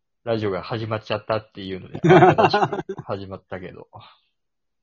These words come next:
Speaker 2: うん、そう、五分だか六分あるんだけどさ、なんかその間に、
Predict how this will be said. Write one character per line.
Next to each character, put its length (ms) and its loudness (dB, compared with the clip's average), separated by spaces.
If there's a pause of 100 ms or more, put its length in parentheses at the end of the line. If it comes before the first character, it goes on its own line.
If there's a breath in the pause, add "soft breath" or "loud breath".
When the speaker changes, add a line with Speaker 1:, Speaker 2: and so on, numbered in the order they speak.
Speaker 2:
う 100 0
ん、 360 -4
そ 200 -4
う、 60 -4
五 120 4
分 260 2
だ 120 0
か 140 -4
六 220 -2
分 160 -4
あ 80 -4
る 120 -8
ん 40 -8
だ 120 -8
け 80 -12
ど 100 -14
さ、 420 -8
な 160 -12
ん 20 -12
か 100 -8
そ 140 -8
の 160 4
間 200 4
に、 400 2